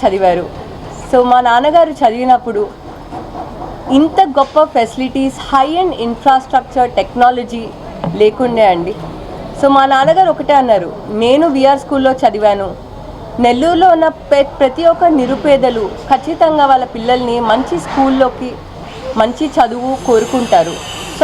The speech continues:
అలాంటిది నేను ఒక విఆర్ స్కూల్ని ఒక రోల్ మోడల్గానే తీసుకొని ఆంధ్రప్రదేశ్లోనే ఒక బెస్ట్ స్కూల్, ఇండియాలోనే ఒక బెస్ట్ స్కూల్గా చేస్తే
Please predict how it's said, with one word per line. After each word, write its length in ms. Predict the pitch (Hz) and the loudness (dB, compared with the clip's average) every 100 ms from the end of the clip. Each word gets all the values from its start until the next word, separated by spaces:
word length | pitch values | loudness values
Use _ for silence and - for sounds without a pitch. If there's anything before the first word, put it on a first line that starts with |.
| 285 | 4
అలాంటిది 500 | 262 320 330 339 339 302 | 4 0 0 -2 0 2
నేను 160 | 277 262 | 4 4
ఒక 100 | 269 220 | 2 0
విఆర్ 300 | 247 302 370 - | 0 2 2 0
స్కూల్ని 360 | 294 262 262 254 | -4 0 2 2
ఒక 140 | 247 208 | 2 4
రోల్ 220 | 240 302 277 | 4 4 2
మోడల్గానే 540 | 247 269 277 277 277 269 240 | 2 2 4 4 2 -2 -4
తీసుకొని 520 | 240 - 262 233 175 120 - 202 | -10 0 0 2 -2 -2 0 0
ఆంధ్రప్రదేశ్లోనే 840 | 240 285 247 220 262 269 254 240 240 | 0 -2 -2 2 0 2 2 4 2
ఒక 80 | 220 196 | 0 2
బెస్ట్ 220 | 302 330 - | 2 2 -6
స్కూల్, 280 | 285 262 170 - - 196 | -2 0 -2 -8 -6 0
ఇండియాలోనే 520 | 233 311 349 302 202 - - - 233 | 4 4 4 2 0 -8 -14 -12 -4
ఒక 100 | 240 277 262 | 0 2 2
బెస్ట్ 200 | 359 - | 0 -2
స్కూల్గా 380 | 311 294 285 302 254 | -2 0 0 0 0
చేస్తే 340 | 226 - 190 | -2 -2 -6